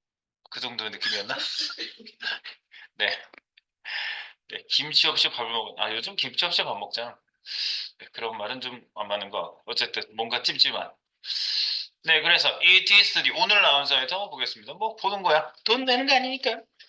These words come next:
공짜. 공짜. 그러나 우리들의 보는 눈은 공짜가 아닙니다. 네, 다 돈 되는 눈이에요. 우리가 이렇게 보고 있는 것 자체가,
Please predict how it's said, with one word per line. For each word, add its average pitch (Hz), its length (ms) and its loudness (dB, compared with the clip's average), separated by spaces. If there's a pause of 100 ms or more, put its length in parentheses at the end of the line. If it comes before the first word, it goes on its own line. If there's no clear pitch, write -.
(500)
공짜. - 520 0 (960)
공짜. - 540 0 (720)
그러나 127 300 -2
우리들의 123 420 0
보는 120 300 -6
눈은 135 320 -2 (500)
공짜가 117 480 -2
아닙니다. 101 360 -6 (840)
네, 98 120 -10
다 110 180 -2
돈 120 220 -2
되는 123 260 2
눈이에요. 101 380 -2
우리가 117 180 0
이렇게 - 180 -2
보고 139 260 0
있는 135 140 2
것 123 60 2
자체가, 120 580 0